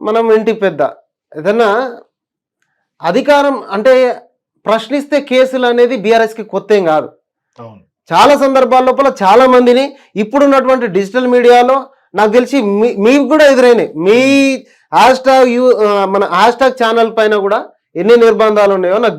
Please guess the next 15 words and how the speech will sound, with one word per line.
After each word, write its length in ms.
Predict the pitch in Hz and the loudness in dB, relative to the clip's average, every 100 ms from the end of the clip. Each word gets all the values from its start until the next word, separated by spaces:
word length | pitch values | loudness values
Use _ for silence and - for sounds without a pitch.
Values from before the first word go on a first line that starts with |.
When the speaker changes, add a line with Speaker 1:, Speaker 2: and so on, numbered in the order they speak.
| 170 | -4
Speaker 1:
తెలుసు. 220 | 147 - - _ _ _ 139 170 | -6 -12 -20 _ _ _ -6 0
మీరు 260 | 240 302 311 285 | 2 4 4 4
కూడా 200 | 277 285 320 - _ _ _ - 160 214 | 4 2 -2 -10 _ _ _ -10 0 2
ఎవరు 200 | 285 285 254 | 4 4 2
మాట్లాడినప్పుడు 560 | 247 254 254 247 262 254 | 2 2 2 0 -2 0
కాంగ్రెస్ 320 | 226 240 233 233 | 0 0 -2 -2
పార్టీ 300 | 233 220 233 233 - - _ _ - | 0 0 0 -2 -4 -12 _ _ -6
పక్షాన, 360 | 196 196 269 202 | -4 -2 0 0
Speaker 2:
అవును. 540 | - - _ _ 110 185 | -4 -12 _ _ -12 0
Speaker 1:
కాంగ్రెస్ 280 | 202 247 254 247 | 2 2 2 2
పార్టీ 200 | 226 226 220 | 0 0 -2
పక్షాన 440 | 202 233 233 254 240 196 | -4 -2 -2 -2 -2 0
బీఆర్ఎస్ 400 | 233 247 233 240 | 2 2 0 -2
కు 60 | 202 | -6
వ్యతిరేకంగా 640 | 185 233 247 247 247 247 | -4 0 2 2 0 0